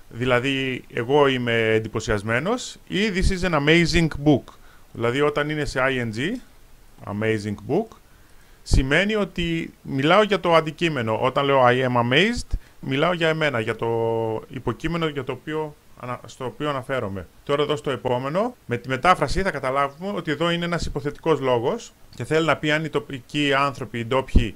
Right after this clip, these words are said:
ήξεραν τις συνέπειες αυτού του πλάνου, δεν θα το είχανε, δεν θα είχαν προχωρήσει με αυτό.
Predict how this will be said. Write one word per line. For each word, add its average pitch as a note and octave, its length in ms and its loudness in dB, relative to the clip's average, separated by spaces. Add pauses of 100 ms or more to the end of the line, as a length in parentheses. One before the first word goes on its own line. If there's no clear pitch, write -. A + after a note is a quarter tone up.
(140)
ήξεραν B2+ 640 -2
τις A2 280 -8
συνέπειες A#2+ 800 -4
αυτού B2 340 -4
του G#2+ 120 -10
πλάνου, E3 560 0 (540)
δεν D#3 280 0
θα B2 840 0
το C3 100 -6
είχανε, C#3 360 -6 (460)
δεν B2+ 120 -8
θα C3 80 -8
είχαν B2+ 160 -6
προχωρήσει A#2+ 440 -6
με A#2+ 60 -6
αυτό. G#2 380 -6